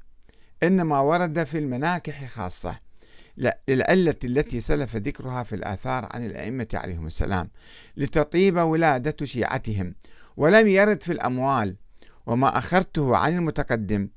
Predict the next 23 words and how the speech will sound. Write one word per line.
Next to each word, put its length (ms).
مما 300
جاء 300
في 80
التجديد 760
في 60
الخمس 540
والاستبداد 840
به، 340
فهو 280
يختص 460
الأموال. 680
وبالرغم 680
من 320
كل 420
أحاديث 720
وجوب 300
الخمس 580
ووجوب 580
تسليمه 680
للأئمة 640
من 180
أهل 140
البيت، 580